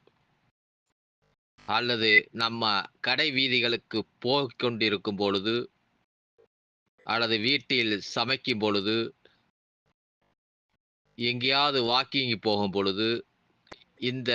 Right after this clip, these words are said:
நிலையில் நாம் இந்த திக்கிரை செய்து கொண்டு போகும் பொழுது, நாம் சிறிய செய்த பாவங்கள்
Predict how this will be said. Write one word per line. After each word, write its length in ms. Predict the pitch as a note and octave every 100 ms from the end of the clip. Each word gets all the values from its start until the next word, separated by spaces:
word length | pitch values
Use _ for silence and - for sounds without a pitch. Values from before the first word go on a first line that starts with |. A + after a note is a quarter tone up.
| A2+ G2 F2+ - -
நிலையில் 760 | A2+ C3 E3+ D#3 B2+ A2 - -
நாம் 440 | A2+ A2 G#2 - _
இந்த 340 | A#2 A2+ A2
திக்கிரை 580 | G2 A2 - F3 E3 C3 A2 G2+ _ _
செய்து 500 | - - C3+ D#3+ D3+
கொண்டு 640 | B2+ B2 A2+ A2 G2+ F#2 - _ _ -
போகும் 300 | G#2+ A2 G#2+
பொழுது, 540 | G#2+ G#2+ G#2+ C3+ C3+ _ _ _ _ _ _ _ _ _ _ _ _ _ -
நாம் 300 | A#2 B2 A2
சிறிய 680 | - - - E3+ G3+ F#3 D#3
செய்த 380 | B2 A#2+ A2
பாவங்கள் 720 | - A2+ A#2+ C3+ C3+ C#3 C#3